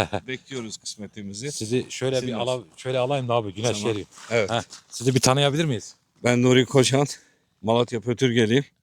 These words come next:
Speaker 1: Pötürgeyi söylemezsen olmaz zaten abi.
Speaker 2: Olmaz, pötürgesiz olmaz.
Speaker 1: Ha, suyu sert, insanı mert pötürge.
Speaker 2: Eyvallah.
Speaker 1: Pötürgeler gerçekten, yani pötürgeler pötürgeyi de çok seviyor.
Speaker 2: Seviyor, Malatya'yı
Speaker 1: Yani,
Speaker 2: seviyor.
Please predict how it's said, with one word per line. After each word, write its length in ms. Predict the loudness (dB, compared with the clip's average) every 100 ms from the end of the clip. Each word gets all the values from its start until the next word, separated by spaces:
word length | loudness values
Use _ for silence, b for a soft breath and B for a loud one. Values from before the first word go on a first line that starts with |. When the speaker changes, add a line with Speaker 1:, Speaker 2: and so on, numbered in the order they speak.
| _ _ 2
Speaker 1:
Pötürgeyi 460 | 2 6 8 8 6
söylemezsen 500 | 4 4 2 4 4
olmaz 300 | 6 6 4
zaten 240 | 2 0
abi. 80 | 2
Speaker 2:
Olmaz, 480 | 4 2 0 -6 -12
pötürgesiz 600 | -4 -2 2 4 4 2
olmaz. 420 | 2 2 2 0
Speaker 1:
Ha, 40 | -8
suyu 340 | -8 -6 -6
sert, 280 | -4 -6 -2
insanı 400 | -4 2 4 6
mert 260 | 4 2
pötürge. 360 | -2 -2 0 2
Speaker 2:
Eyvallah. 220 | 4 4
Speaker 1:
Pötürgeler 460 | 4 4 4 4 4
gerçekten, 600 | 4 4 2 2 0 -2 B B B B B _ -2
yani 180 | 0
pötürgeler 580 | 2 0 2 4 4 4
pötürgeyi 440 | 0 -2 2 4 4
de 80 |
çok 180 | 2 -4
seviyor. 320 | -8 -8 -8 -14 _
Speaker 2:
Seviyor, 360 | -6 -2 -2 -2
Malatya'yı 360 | 0 2 2
Speaker 1:
Yani, 100 | 0
Speaker 2:
seviyor. 320 | -4 -10 -10